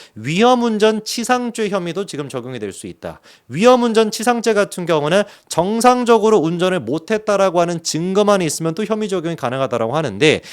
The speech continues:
이거 같은 경우는 같은 자리에 있던 사람들이나 아니면 또 이제 뭐 비틀비틀 거린다든지 뭐 이런 식의 어떤 영상을 통해 가지고도 혐의 입증이 가능하다라고 보고 있습니다.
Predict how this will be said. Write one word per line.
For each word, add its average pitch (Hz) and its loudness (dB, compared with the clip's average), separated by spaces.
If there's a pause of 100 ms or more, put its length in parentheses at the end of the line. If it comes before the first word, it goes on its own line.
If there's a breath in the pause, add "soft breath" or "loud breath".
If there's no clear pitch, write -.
(120 loud breath)
이거 180 6
같은 202 0
경우는 190 2
같은 202 -4
자리에 185 -2
있던 160 -6
사람들이나 170 -2 (200 loud breath)
아니면 185 0
또 202 -2
이제 175 -4
뭐 165 -2
비틀비틀 185 -6
거린다든지 107 -4 (180 loud breath)
뭐 135 0
이런 208 2
식의 185 -2
어떤 165 -2
영상을 180 -2
통해 165 -4
가지고도 143 -2
혐의 196 -4
입증이 151 -6
가능하다라고 147 0
보고 135 0
있습니다. 92 -8